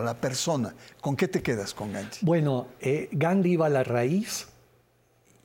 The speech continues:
Speaker 2: iba a la raíz de la verdad, de la humanización, pero hay una cosa importante para la gente, para los jóvenes,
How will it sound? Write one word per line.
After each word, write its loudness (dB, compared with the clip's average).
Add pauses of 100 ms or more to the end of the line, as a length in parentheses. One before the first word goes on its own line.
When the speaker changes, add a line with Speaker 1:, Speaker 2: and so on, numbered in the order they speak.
Speaker 2:
iba 0
a 4
la 4
raíz 0
de 4
la 2
verdad, 2
de 2
la 2
humanización, -2
pero 2
hay 4
una 2
cosa 0
importante -2
para -2
la 0
gente, -2
para -2
los -4
jóvenes, -4